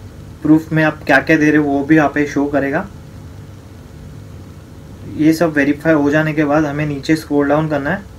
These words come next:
डिक्लेरेशन के नीचे एक सबमिट का ऑप्शन रहेगा, उसके ऊपर हमें क्लिक करके इसे सबमिट कर देना है।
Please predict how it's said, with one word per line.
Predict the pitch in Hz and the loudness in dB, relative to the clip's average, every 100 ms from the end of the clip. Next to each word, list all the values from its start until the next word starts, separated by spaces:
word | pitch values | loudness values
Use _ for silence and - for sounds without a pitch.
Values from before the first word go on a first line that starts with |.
| - - - - - - - - - - - | -20 -20 -20 -20 -20 -20 -20 -20 -20 -16 -4
डिक्लेरेशन | 139 139 156 165 165 160 175 165 | -4 2 4 4 4 2 -2 -2
के | 165 | -2
नीचे | 143 131 147 185 - - - - - - - - | -2 -2 -2 -2 -10 -18 -20 -20 -20 -20 -14 -4
एक | 156 - - | -4 -4 -4
सबमिट | 143 139 156 | -2 0 -4
का | 151 | 4
ऑप्शन | 156 147 165 | 2 4 -2
रहेगा, | 156 139 139 | 0 0 0
उसके | 139 - 156 | -4 -2 -4
ऊपर | 151 160 | -2 -4
हमें | 143 151 151 | -2 -4 -2
क्लिक | 139 139 | -6 -2
करके | 143 - 147 | -2 0 -2
इसे | 143 | -2
सबमिट | 165 127 123 120 | -2 -2 -4 -6
कर | - 113 | -6 -6
देना | 110 | -6
है। | 101 | -8